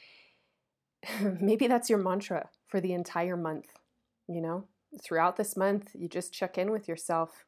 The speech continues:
whenever you remember to, or write it on your hand, or make a note. This is your life.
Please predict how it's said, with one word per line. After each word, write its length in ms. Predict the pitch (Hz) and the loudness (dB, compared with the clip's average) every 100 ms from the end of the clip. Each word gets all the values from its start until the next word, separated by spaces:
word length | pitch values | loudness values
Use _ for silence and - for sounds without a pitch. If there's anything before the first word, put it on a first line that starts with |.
| - | -10
whenever 260 | 165 170 | -6 -2
you 160 | 190 185 | 0 0
remember 360 | 180 170 202 208 | 0 -2 -2 -2
to, 180 | - 165 | -2 -2
or 120 | 165 | -2
write 240 | 156 165 | 0 0
it 80 | 180 | 0
on 100 | 190 | 0
your 120 | 185 | 0
hand, 420 | 196 202 190 185 180 | 0 2 2 0 -2
or 60 | |
make 160 | 175 180 | -6 -2
a 40 | |
note. 300 | 196 190 175 - _ - _ _ _ _ | 2 2 2 -6 _ -20 _ _ _ _
This 240 | 202 - 381 | -6 -2 -2
is 160 | 349 | 0
your 120 | 349 | 0
life. 500 | 349 403 202 - - | 4 6 6 4 -6